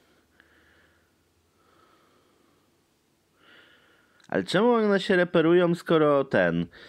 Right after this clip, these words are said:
skoro one tak naprawdę tylko, y, skończył się w nich, skończyło się w nich paliwo, nie?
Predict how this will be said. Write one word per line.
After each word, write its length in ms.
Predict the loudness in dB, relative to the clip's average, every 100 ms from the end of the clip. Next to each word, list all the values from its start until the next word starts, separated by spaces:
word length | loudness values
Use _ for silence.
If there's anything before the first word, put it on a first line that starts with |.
| -20 _
skoro 500 | -18 -4 -2 0 0
one 160 | 0
tak 200 | -2 -4
naprawdę 480 | -4 -2 -2 0 -2
tylko, 680 | -2 -4 -4 -2 0 0 0 0
y, 500 | 0 2 2 0 -2 -8 -20 _
skończył 440 | -4 -2 0 -2
się 140 | -2
w 80 | -2
nich, 260 | -2 -2 -6 -12 -14
skończyło 440 | -8 -4 -2 -2 -2
się 140 | -2
w 40 | -2
nich 160 | -2
paliwo, 480 | -2 -2 -2 -2 -4
nie? 260 | -2 -4